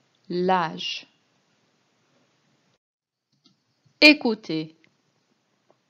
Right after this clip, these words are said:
Quel âge as-tu? Koliko godina imaš?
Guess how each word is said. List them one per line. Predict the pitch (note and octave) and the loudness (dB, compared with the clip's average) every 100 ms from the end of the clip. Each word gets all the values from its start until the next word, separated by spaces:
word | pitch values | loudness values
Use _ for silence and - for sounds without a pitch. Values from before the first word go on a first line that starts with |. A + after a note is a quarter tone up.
| _ - | _ -12
Quel | F4 D#4+ | -8 -2
âge | C#4 C4 | -2 -2
as-tu? | A#3 - A3+ A3 A3+ _ _ _ _ _ _ _ _ _ _ _ _ | -4 -6 -8 -8 -10 _ _ _ _ _ _ _ _ _ _ _ _
Koliko | - D4 F#4 - A#3+ | -8 -8 -8 -10 -8
godina | F#3+ F3 E3+ E3 D#3+ | -4 -4 -4 -10 -10
imaš? | D#3+ E3+ F3+ - | -10 -12 -14 -14